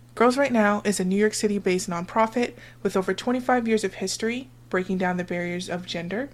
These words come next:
race, age, and poverty to mentor and train the next generation of writers and leaders for life.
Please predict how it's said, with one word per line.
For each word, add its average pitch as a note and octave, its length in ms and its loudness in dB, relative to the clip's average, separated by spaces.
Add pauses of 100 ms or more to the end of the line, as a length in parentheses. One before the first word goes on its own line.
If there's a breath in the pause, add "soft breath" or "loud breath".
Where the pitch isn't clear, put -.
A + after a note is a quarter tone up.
(220)
race, E3+ 440 -8 (320 loud breath)
age, D#3+ 360 -6 (320 loud breath)
and G3 120 0
poverty G3+ 500 2 (300 loud breath)
to A3 100 0
mentor A#3 420 2
and G#3+ 160 0
train F3 300 -2
the F3+ 80 0
next F3+ 240 -4
generation F3+ 680 -2
of F3+ 260 -4
writers E3+ 360 -6
and F#3 160 -4
leaders D#3 340 -10
for - 220 -8
life. - 460 -12